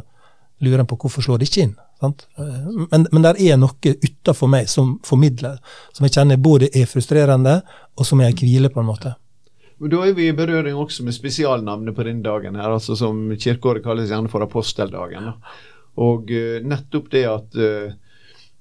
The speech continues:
Speaker 2: slik, eh, altså det, det apostlene, eh, det er de apostlene Jesus valgte ut som på en særlig måte ble disse åpenbaringsbærerne, eh, og åpenbaringsformidlerne til oss. Det er jo Jesus som er innholdet i åpenbaringen, men det er de som har,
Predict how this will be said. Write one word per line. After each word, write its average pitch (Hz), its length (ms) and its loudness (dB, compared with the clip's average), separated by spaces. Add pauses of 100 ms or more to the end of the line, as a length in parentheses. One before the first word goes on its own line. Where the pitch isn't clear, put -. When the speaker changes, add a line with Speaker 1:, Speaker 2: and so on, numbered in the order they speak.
(180)
Speaker 2:
slik, 135 640 -4
eh, 110 460 -2
altså 117 340 -6
det, 120 300 -2
det 135 180 0
apostlene, 110 920 -4 (400)
eh, 110 280 0
det 131 140 0
er 135 80 -2
de 131 100 -2
apostlene 123 560 -4
Jesus 127 320 -2
valgte 110 320 -6
ut 107 200 -6
som 110 260 -4 (100)
på 139 140 -2
en 117 80 -6
særlig 127 340 -6
måte 117 320 -8
ble 123 240 0
disse 104 200 -6
åpenbaringsbærerne, 104 1600 -6 (560)
eh, 113 180 0
og 113 140 -2 (180)
åpenbaringsformidlerne 110 1400 -8
til 107 200 -6
oss. - 380 -8 (240)
Det - 80 -6
er 117 40 0
jo 123 80 2
Jesus 127 360 -2
som 113 120 -8
er 104 200 -12
innholdet 123 560 2
i 107 40 0
åpenbaringen, 110 680 -2
men 113 120 -8
det 117 120 -8
er 123 180 -6
de 117 60 -6
som 101 280 -10
har, 104 240 -10